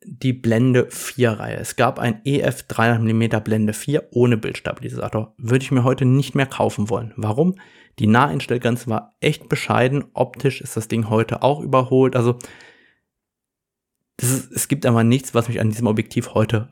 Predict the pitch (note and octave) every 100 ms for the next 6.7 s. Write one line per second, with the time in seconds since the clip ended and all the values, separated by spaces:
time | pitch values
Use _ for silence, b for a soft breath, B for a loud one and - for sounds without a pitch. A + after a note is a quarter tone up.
0 | - A2+ A2 - G#2 G#2+ - - - B
1 | B B B - C3+ F3+ - E3 - _
2 | A#2+ - - G#2+ G#2+ A2 C#3 D#3 - D3+
3 | - A2+ A2+ A2 G#2+ A#2+ D3 B2+ A2+ G#2
4 | G#2 - - C3+ D3 - _ A#2 A#2+ B2
5 | B2 - _ _ _ _ _ - A#2 -
6 | G#2+ A#2 A2 - - G1+ -